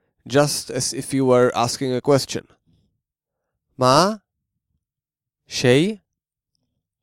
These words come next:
low. Repeat just as if you were asking a question. Ma, shay, low.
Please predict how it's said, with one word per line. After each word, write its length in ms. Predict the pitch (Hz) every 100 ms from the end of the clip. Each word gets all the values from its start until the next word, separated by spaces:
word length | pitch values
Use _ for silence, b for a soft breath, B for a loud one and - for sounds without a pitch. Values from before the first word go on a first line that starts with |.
| -
low. 540 | 123 120 120 147 214 _ _ _ _ _ _ _ _ _ _ _ _ _ _ _ _ _ _ _ _ _ -
Repeat 500 | 127 131 165 165 - 117
just 340 | 127 135 -
as 180 | 131 135
if 120 | -
you 100 | 135
were 220 | 127 120
asking 400 | - 110 - 127
a 80 | 120
question. 460 | 113 123 - - - _ _ _ _ _ _ _ _ _ _ _ _ _ _ -
Ma, 460 | 123 135 175 220 208 _ _ _ _ _ _ _ _ _ _ _ _ _ _ _ _ _
shay, 580 | - 139 131 165 226 - _ _ _ _ _ _ _ _ _ _ _ _ _ _ _ -
low. 500 | 123 127 151 220